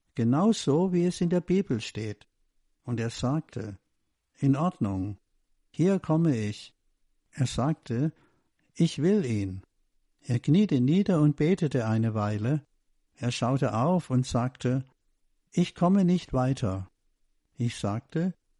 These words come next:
„Du bist die Ursache dafür, nicht Gottes Verheißung.“ Und er setzte sich hin und betete. Gegen zwei Uhr nachts kam er dann. Er hatte es.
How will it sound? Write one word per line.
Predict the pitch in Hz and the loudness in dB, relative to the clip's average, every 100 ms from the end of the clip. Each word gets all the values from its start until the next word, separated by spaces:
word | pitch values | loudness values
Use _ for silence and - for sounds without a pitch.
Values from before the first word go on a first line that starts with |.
| _ _ _ | _ _ _
„Du | 175 220 | 2 2
bist | 147 127 - | 2 0 0
die | 123 | 0
Ursache | 127 135 123 110 117 | 0 0 0 0 0
dafür, | 113 - 107 104 98 98 - _ _ | -2 -4 -4 -2 -2 -6 -10 _ _
nicht | 123 196 - | 0 0 0
Gottes | - 156 180 175 | -2 -2 0 -4
Verheißung.“ | - 135 143 185 - 98 92 90 - _ _ _ _ _ | -2 0 2 2 0 -4 -4 -10 -18 _ _ _ _ _
Und | 107 107 | -6 -6
er | |
setzte | - 139 - - 135 | 0 0 0 -2 -2
sich | - 131 | -2 -2
hin | 127 139 175 | 0 2 4
und | 147 143 | 2 2
betete. | 147 180 131 - 95 98 - _ _ _ _ _ - | 0 0 -2 -4 -6 -6 -12 _ _ _ _ _ -4
Gegen | 117 123 113 | -2 0 -2
zwei | 120 127 180 | -2 0 2
Uhr | 135 | 4
nachts | 113 143 160 - | 2 0 -2 -8
kam | - 156 196 | -2 2 2
er | 113 104 | 2 -2
dann. | 92 90 90 _ _ _ _ _ | -6 -8 -14 _ _ _ _ _
Er | - 127 127 | -4 -2 0
hatte | 202 208 120 | 0 0 0
es. | 101 101 - | -4 -8 -12